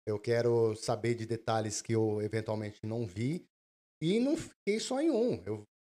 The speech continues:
vi vários. Fui lá no Jovem Nerd, fui no Ei Nerd, fui no Rapadura Cast, fui no Omelete. Eu quero consumir mais. Eu imagino que seja assim nos carros também. O cara gosta do Cerejo, vai assistir o vídeo do Cerejo, vai assistir o vídeo do Leandro,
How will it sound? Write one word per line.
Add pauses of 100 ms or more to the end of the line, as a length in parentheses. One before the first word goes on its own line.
vi
vários.
Fui
lá
no
Jovem
Nerd,
fui
no
Ei
Nerd,
fui
no
Rapadura
Cast,
fui
no
Omelete. (240)
Eu
quero
consumir
mais.
Eu
imagino
que
seja
assim
nos
carros
também. (240)
O
cara
gosta
do
Cerejo,
vai
assistir
o
vídeo
do
Cerejo,
vai
assistir
o
vídeo
do
Leandro,